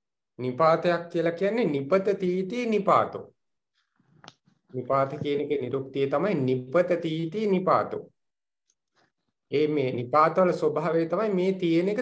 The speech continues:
තියෙන විදිහටමයි කියන්නේ. මේක වෙනසක් වර්ණ ගීමක් නෑ.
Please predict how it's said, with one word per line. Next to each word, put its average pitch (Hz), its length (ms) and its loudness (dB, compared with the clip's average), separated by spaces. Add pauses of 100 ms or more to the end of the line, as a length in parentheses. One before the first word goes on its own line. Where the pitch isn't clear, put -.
තියෙන 185 320 2
විදිහටමයි 214 500 0
කියන්නේ. 139 480 -2
මේක 143 240 -4
වෙනසක් 170 520 2
වර්ණ 151 400 2
ගීමක් 202 360 -2
නෑ. 151 200 -2